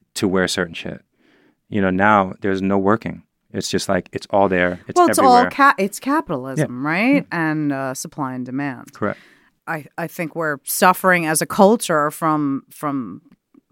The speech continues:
Speaker 2: you know, this backlash of capitalism where sort of money and power are the,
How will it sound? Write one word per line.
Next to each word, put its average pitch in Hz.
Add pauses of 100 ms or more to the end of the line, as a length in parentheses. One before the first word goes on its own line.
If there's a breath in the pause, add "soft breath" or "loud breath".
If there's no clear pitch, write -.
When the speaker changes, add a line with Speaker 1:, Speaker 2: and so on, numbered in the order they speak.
(140)
Speaker 2:
you 185
know, 120
this 151
backlash 151
of -
capitalism 143
where 127
sort 131
of 127
money 156
and 143
power 139
are 131
the, 131